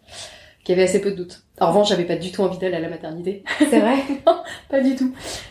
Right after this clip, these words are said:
Speaker 1: C'est-à-dire que je savais que c'était ça, mais je crois que j'avais pas du tout, du tout, du tout envie que ça soit ça. J'avais, j'avais hyper peur, en fait. J'avais super peur.
Speaker 2: Et ta valise était prête, euh, tu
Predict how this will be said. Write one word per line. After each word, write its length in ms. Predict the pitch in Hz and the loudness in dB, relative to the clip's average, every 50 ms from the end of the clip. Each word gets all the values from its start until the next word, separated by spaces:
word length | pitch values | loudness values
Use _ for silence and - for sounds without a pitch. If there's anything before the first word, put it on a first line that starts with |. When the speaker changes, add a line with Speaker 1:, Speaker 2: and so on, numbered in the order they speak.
| - _ | -10 _
Speaker 1:
C'est-à-dire 160 | 226 - - | -8 -2 0
que 180 | 220 202 202 202 | 2 4 4 4
je 120 | 180 214 | 2 2
savais 240 | 208 - 233 226 247 | 2 4 4 4 4
que 60 | 247 | 4
c'était 220 | - 269 - 226 220 | 2 0 2 2 2
ça, 260 | - 226 208 226 240 | 2 4 2 4 2
mais 100 | 240 185 | 2 0
je 80 | 175 - | -2 0
crois 120 | - 214 | 0 0
que 60 | 220 | 2
j'avais 200 | - 240 185 170 | 4 4 4 4
pas 120 | 170 185 180 | 2 0 0
du 160 | 180 226 226 | 0 -2 0
tout, 120 | - 294 | 0 0
du 160 | 254 254 247 - | 0 0 -2 -4
tout, 120 | - 233 | -6 -8
du 160 | 208 233 240 | -6 -6 -4
tout 160 | - 285 269 | -2 0 2
envie 240 | 269 240 226 233 254 | 4 4 4 2 0
que 60 | 254 | 0
ça 120 | - 269 247 | 2 0 2
soit 160 | - 254 202 | 4 2 2
ça. 220 | - 226 220 269 | 4 4 4 2
J'avais, 180 | 277 - 196 180 160 143 143 160 175 175 - - - - _ | 2 0 -2 -6 -8 -10 -12 -14 -14 -12 -14 -14 -16 -18 _
j'avais 300 | - - 165 156 160 - - - | -6 -4 -4 -4 -4 -8 -10 -10
hyper 280 | - 233 - 175 170 - | -8 -6 -6 -6 -6 -6
peur, 160 | 180 170 151 | -6 -8 -8
en 40 | 143 | -8
fait. 120 | 139 - - _ _ _ - | -12 -16 -20 _ _ _ -16
J'avais 200 | 160 - 175 170 | -8 -6 -6 -6
super 240 | 160 165 - 147 - - | -6 -8 -10 -12 -12 -12
peur. 200 | - - - _ _ _ _ _ _ _ - | -14 -18 -20 _ _ _ _ _ _ _ 0
Speaker 2:
Et 100 | 214 202 | 0 2
ta 100 | - 196 | 4 2
valise 300 | 175 190 185 196 175 180 | 4 4 2 2 0 -2
était 140 | 170 165 160 | -2 -4 -4
prête, 420 | 165 - 202 214 226 220 220 - | -2 0 2 2 2 2 2 0
euh, 400 | 196 180 175 175 170 165 165 160 160 - - | 2 2 2 0 0 0 -2 -2 -4 -8 -10
tu 80 | - | -8